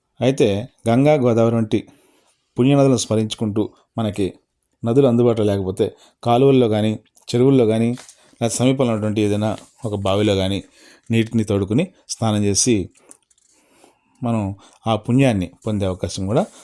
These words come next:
ఉంటుంది. అలాగే వైశ-, వైశాఖ మాసాన్ని గతందా చెప్పినట్టుగా మాధవ మాసం అని అంటారు అనుకున్నాం కదా. ఈ మాసంలో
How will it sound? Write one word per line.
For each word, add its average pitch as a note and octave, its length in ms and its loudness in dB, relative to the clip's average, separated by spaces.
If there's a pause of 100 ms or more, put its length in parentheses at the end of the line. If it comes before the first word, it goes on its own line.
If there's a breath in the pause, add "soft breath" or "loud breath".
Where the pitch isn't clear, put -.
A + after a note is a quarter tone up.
(140 loud breath)
ఉంటుంది. F#2 360 -6 (500 soft breath)
అలాగే C#3+ 220 2
వైశ-, C3 460 2
వైశాఖ C3+ 260 2
మాసాన్ని G#2+ 640 -2 (400 soft breath)
గతందా A2+ 300 0
చెప్పినట్టుగా G#2+ 480 -2
మాధవ G#2+ 420 0
మాసం A2+ 440 -2 (400)
అని G#2 140 -4
అంటారు G2 240 -4
అనుకున్నాం F#2+ 340 -8
కదా. B2+ 160 0 (500 loud breath)
ఈ C3 80 4
మాసంలో B2+ 680 0